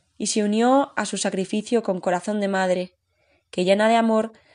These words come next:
daba su consentimiento a la inmolación de su Hijo como víctima. Con estas palabras, el concilio nos recuerda la compasión de María,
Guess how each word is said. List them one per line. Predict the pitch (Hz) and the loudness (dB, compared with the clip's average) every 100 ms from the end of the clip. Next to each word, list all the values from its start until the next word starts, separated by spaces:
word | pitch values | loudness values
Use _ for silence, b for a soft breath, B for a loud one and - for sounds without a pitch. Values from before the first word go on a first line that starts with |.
| b | b
daba | b 185 208 247 262 | b 6 8 8 4
su | 233 | 2
consentimiento | 208 190 202 185 220 226 208 208 220 - | -2 -2 -2 -4 -2 -2 -2 0 -2 -2
a | 190 196 | 0 2
la | |
inmolación | 196 190 185 180 - 214 240 247 | 2 0 0 -2 -2 -2 -2 -2
de | 208 185 | -2 -4
su | - 190 | -2 -2
Hijo | 190 220 202 | -2 -4 -4
como | 185 175 | -4 -4
víctima. | 170 180 - - 170 175 - _ _ _ _ _ _ _ _ _ _ _ _ - | -6 -8 -10 -14 -12 -12 -18 _ _ _ _ _ _ _ _ _ _ _ _ -4
Con | 180 | 0
estas | 185 - 185 | 0 0 0
palabras, | - 208 220 220 220 - b b b | 4 6 8 6 4 0 b b b
el | 202 202 | -2 2
concilio | 202 185 254 277 294 | 2 2 2 4 4
nos | 240 | 4
recuerda | 220 185 196 196 220 | 0 2 4 6 6
la | 214 | 4
compasión | 196 190 185 - 202 214 | 2 0 -2 -2 -2 0
de | 226 | 0
María, | 220 220 190 180 | 0 2 0 -2